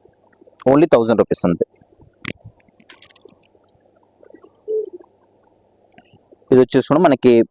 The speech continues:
బెనారస్లో అండి, అంతా కూడా మనకి జకార్డ్ డిజైన్ ఇదంతా కూడా. ఇదంతా కూడా మనకి వీవింగ్ ఉంటుంది, చూడొచ్చు ఈ డిజైన్ అంతా కూడా వీవింగ్, చాలా గ్రాండ్గా ఉంటుంది శారీ కూడా. మనకి పర్పుల్ కాంబినేషన్తో వచ్చేసింది. పళ్ళు కూడా మనకి రిచ్ పళ్ళు ఉంటుంది, ఇది పళ్ళు.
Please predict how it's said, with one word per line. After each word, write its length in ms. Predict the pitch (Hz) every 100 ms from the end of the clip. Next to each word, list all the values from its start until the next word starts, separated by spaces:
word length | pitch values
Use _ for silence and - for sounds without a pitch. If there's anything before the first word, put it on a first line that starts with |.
| - 113
బెనారస్లో 460 | 113 120 123 - 104
అండి, 140 | 131 277 -
అంతా 200 | 117 123 151
కూడా 140 | 156 190
మనకి 240 | 131 120 110 92
జకార్డ్ 300 | 123 139 135
డిజైన్ 220 | 117 107 98
ఇదంతా 240 | 95 92 90
కూడా. 120 | 85 - _ _ _ _ _ _ - - -
ఇదంతా 260 | 107 98 127
కూడా 100 | 127 156
మనకి 220 | 131 123 110
వీవింగ్ 320 | 113 113 127 120
ఉంటుంది, 300 | 104 98 - _ _ _ -
చూడొచ్చు 280 | 101 92 101
ఈ 40 | 101
డిజైన్ 220 | 107 107
అంతా 160 | 110 127
కూడా 100 | 131 98
వీవింగ్, 260 | 98 92 _ _ _ _ _ _ _ _ _ -
చాలా 140 | 123 117
గ్రాండ్గా 320 | 113 123 131
ఉంటుంది 180 | 113 107 -
శారీ 180 | 101 104
కూడా. 120 | 127 233
మనకి 220 | 139 - -
పర్పుల్ 260 | 110 - 123 123
కాంబినేషన్తో 440 | 110 107 110 101
వచ్చేసింది. 440 | 95 98 - 104 151 _ _ _ _ _ _ _ _ _ _ _ -
పళ్ళు 160 | 131 135
కూడా 100 | 156 135
మనకి 200 | 117 117
రిచ్ 160 | 107 - 113
పళ్ళు 160 | 104 98
ఉంటుంది, 280 | 90 90 92 - _ _ - _ _ _ _ _ -
ఇది 100 | 107 -
పళ్ళు. 220 | 92 113